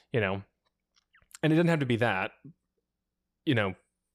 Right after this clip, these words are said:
but it could be other things. So I think an example is the debate going on and that has been going on in the United States around healthcare. So when people say that I'm not enfranchised to healthcare, they're technically right, but it's not because there is a citizen who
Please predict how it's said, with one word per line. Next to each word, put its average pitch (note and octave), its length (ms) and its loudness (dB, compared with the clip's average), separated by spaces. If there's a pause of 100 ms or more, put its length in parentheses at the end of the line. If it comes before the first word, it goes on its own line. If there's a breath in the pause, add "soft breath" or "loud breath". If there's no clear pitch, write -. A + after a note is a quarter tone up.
but C3+ 80 4
it B2+ 100 0
could C#3+ 140 0
be A#2 420 2
other B2+ 160 0
things. E2+ 500 -10
So A#2+ 360 2
I A#2+ 160 2
think C3 140 0
an A#2 80 0
example A2 580 0
is G#2+ 160 -4
the A2+ 80 -4
debate G#2+ 300 -2
going G#2 220 -2
on G2 220 -4
and F#2+ 120 -4
that G2 140 -4
has G#2+ 180 -2
been G#2 120 -4
going G2+ 200 -2
on G2 80 -2
in G2 60 -6
the F#2+ 60 -6
United F#2+ 220 -6
States G2 280 -6
around F#2+ 400 -6 (220)
healthcare. F2+ 360 -6 (880 loud breath)
So A2+ 560 2 (100)
when B2+ 200 0
people D#3+ 240 0
say C3 280 2
that A2+ 260 0 (100)
I'm B2 140 0
not C3 160 0
enfranchised G#2+ 800 -2
to A2+ 80 -4
healthcare, F#2+ 560 -2
they're A#2 100 0
technically F#3+ 380 -4
right, G#2 360 -4 (160)
but C3+ 80 0
it's C3 120 -6
not E3 180 0
because C3+ 680 0
there B2+ 200 2
is B2+ 260 0
a B2+ 60 2
citizen A#2+ 500 0
who G#2+ 200 -6